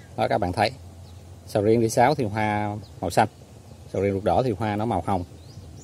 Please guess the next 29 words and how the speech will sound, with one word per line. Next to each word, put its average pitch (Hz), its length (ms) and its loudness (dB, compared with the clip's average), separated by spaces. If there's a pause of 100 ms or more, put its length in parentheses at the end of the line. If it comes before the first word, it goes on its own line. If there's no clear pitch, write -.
(680)
màu 101 140 0
nâu 110 180 6
hồng. 107 200 0 (3000)
Và 104 580 2 (280)
cái 160 80 2
đặc 123 140 4
điểm 107 220 2
của 160 100 6
sầu 139 100 4
riêng 120 120 6
ruột 113 120 2
đỏ 110 140 6
này 143 140 4
là 107 180 4
hoa 123 360 4
bên 120 140 6
trong 120 200 8
nó 127 80 4
cũng, 139 420 0
khi 135 140 8
mà 110 160 4
nó 113 80 6
sổ 120 160 8
nhị 107 200 6
nó 120 80 6
cũng 127 120 4
màu 113 100 10
đỏ 107 180 8
luôn. 143 140 8